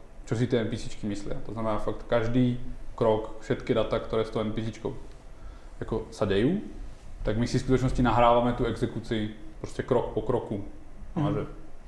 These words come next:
Speaker 1: teda se rozhodla jít tam, došla tam, spravila tohle, rozhodla se hrát takuto animaci, alebo rozhodla se urobit takuto akci, poslat takuto zprávu. A my skutečně máme prostě záznam od nějakého času, prostě kdy se pově tester, pově, jako chcem tuhle N P C čku nahrávat,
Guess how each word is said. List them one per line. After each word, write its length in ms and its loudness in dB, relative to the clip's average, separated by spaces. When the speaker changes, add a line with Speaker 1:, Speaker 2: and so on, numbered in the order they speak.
Speaker 1:
teda 160 6
se 140 4
rozhodla 300 4
jít 140 0
tam, 540 6
došla 300 0
tam, 200 -2
spravila 380 -2
tohle, 420 2
rozhodla 280 2
se 120 -2
hrát 200 2
takuto 360 2
animaci, 440 -2
alebo 140 0
rozhodla 240 0
se 120 -6
urobit 320 -2
takuto 360 0
akci, 240 0
poslat 300 -4
takuto 340 0
zprávu. 440 2
A 40 0
my 100 2
skutečně 360 4
máme 200 6
prostě 240 0
záznam 580 4
od 120 0
nějakého 360 2
času, 380 2
prostě 240 -2
kdy 180 -2
se 100 -4
pově 320 0
tester, 320 -2
pově, 300 -4
jako 140 -8
chcem 240 -2
tuhle 240 2
N 100 0
P 100 -4
C 100 -4
čku 160 -8
nahrávat, 560 4